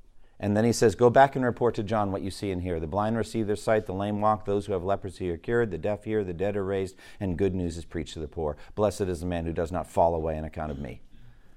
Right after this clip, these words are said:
So it's a little bit of a warning there. Don't fall away.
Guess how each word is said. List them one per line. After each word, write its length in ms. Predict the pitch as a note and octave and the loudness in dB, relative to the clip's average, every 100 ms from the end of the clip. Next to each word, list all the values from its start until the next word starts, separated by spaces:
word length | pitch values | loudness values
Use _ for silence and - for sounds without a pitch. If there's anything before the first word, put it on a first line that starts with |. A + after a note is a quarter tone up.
| - - | -20 -12
So 120 | - | -6
it's 120 | D#2 | -2
a 40 | F2 | 2
little 160 | F#2+ | 6
bit 120 | G2 G#2 | 8 8
of 40 | |
a 60 | G2+ | 8
warning 360 | G#2 G2+ F2 | 6 6 4
there. 140 | D#2+ D#2+ | 0 0
Don't 220 | F#2+ G2+ | 0 -2
fall 260 | - F#2+ | 2 4
away. 340 | F2+ D#2+ C2 | 4 0 -4